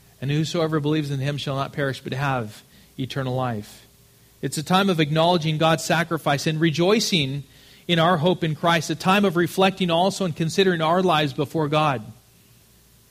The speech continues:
And it is to be considered in our own lives that we've been passed over in judgment. It's the, the time that we, we spend in communion, it, it, it, it should be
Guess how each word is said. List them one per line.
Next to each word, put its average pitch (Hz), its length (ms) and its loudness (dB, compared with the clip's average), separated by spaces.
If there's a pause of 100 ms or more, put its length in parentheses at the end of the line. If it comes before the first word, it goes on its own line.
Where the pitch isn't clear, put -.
(1500)
And 165 140 4
it 175 100 6
is 190 160 0
to 185 80 0
be 185 140 2
considered 196 600 2
in 185 160 0
our 185 100 4
own 185 140 0
lives 175 720 0
that 160 240 2
we've 185 240 2
been 175 220 2
passed 185 500 0
over 165 400 2
in 139 140 -4
judgment. 147 460 0
It's 196 280 -4 (380)
the, 208 100 6
the 196 180 2
time 214 280 4
that 269 160 2
we, 190 360 2
we 180 140 2
spend 208 380 0
in 196 140 2
communion, 180 720 0 (600)
it, - 180 -6
it, 208 240 2
it, 202 400 0 (200)
it 196 160 2
should 254 360 0
be 214 400 2